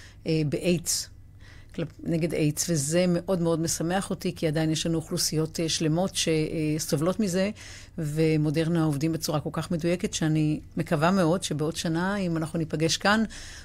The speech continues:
יהיה אפשר לספר שבעצם, אה, מתחילים כבר לחסן נגד איידס. אז, אה, תהיה בשורה מאוד טובה לאנושות. ועכשיו, אה, אה, יש לי בקשה שתהיו מאוד סובלנים איתי היום, כי את הפרק של החינוך,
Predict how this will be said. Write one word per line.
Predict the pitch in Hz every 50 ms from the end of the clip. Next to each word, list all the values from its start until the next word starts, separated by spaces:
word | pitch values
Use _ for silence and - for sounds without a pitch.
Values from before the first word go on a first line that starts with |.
| - - -
יהיה | 170 165
אפשר | 170 160 - 170 156
לספר | 165 165 - - 156 - - 190 190 185 185
שבעצם, | 180 - - 170 131 151 156 151 - - 170 160 156 156
אה, | - - 160 151 151
מתחילים | 147 151 - - 175 165 160
כבר | 151 - 165
לחסן | 151 151 - - 143 - - 151 143
נגד | 147 143 143 151 -
איידס. | 107 131 135 139 - - - -
אז, | - 147 147 139 139 147
אה, | 156 151 151 151 147 147
תהיה | 151 - 156 156 151
בשורה | 156 139 - - 147 143
מאוד | 139 143 143 - - -
טובה | - 156 135 139 147 143 143 151
לאנושות. | 147 143 139 139 131 - - 143 - - - - - - - - - - - - - - - - -
ועכשיו, | 151 160 156 - - - 220 226 233 214 185
אה, | 180
אה, | - 185 175 175 170 170 165 - - 160 156 151 160
יש | 160 151
לי | 190 170
בקשה | 151 156 - 160 - - 180 156
שתהיו | - - 190 - - 170 170
מאוד | 165 160 - 185 180
סובלנים | - - 202 175 180 170 160 160 156 160
איתי | 165 165 - 170
היום, | 170 170 175 190 220 240 247 -
כי | - - 170 160 160 165 - -
את | 170 -
הפרק | 151 - - 160 190 190
של | - - 196 175 165 160
החינוך, | 165 160 156 147 - - - 160 185 220 - - -